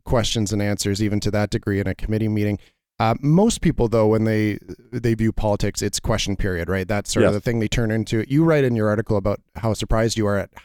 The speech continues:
Speaker 1: how many people come up to you and say, "Oh, I saw you in question period." And you had a, you have an interesting response for them, right? Uh, you, what, what was, what's that response?
Speaker 2: Well, I, I, I sometimes tell them, you know, "We have a program to, to get you off that," or I sometimes joke that says, "You re-, actually really need to develop other hobbies."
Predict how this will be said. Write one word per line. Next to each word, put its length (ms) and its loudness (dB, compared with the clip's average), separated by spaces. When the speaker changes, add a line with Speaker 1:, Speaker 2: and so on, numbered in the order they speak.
Speaker 1:
how 140 2
many 260 0
people 380 -2
come 200 -4
up 180 -2
to 100 -4
you 80 0
and 120 -2
say, 320 -2
"Oh, 180 2
I 100 0
saw 240 2
you 180 4
in 80 0
question 360 -2
period." 340 -4
And 80 4
you 100 6
had 120 4
a, 180 4
you 120 0
have 100 4
an 80 4
interesting 460 2
response 560 0
for 240 0
them, 220 -2
right? 280 0
Uh, 60 0
you, 260 -2
what, 160 0
what 140 2
was, 260 0
what's 220 -2
that 160 2
response? 580 0
Speaker 2:
Well, 300 6
I, 100 6
I, 240 6
I 60 2
sometimes 480 2
tell 140 6
them, 140 4
you 80 4
know, 120 4
"We 140 6
have 100 4
a 80 0
program 560 2
to, 240 0
to 120 -6
get 180 0
you 140 4
off 200 2
that," 180 4
or 180 4
I 40 2
sometimes 480 -4
joke 300 0
that 120 -4
says, 160 -2
"You 120 0
re-, 280 2
actually 240 -4
really 240 0
need 220 -2
to 80 -20
develop 420 0
other 220 -2
hobbies." 440 0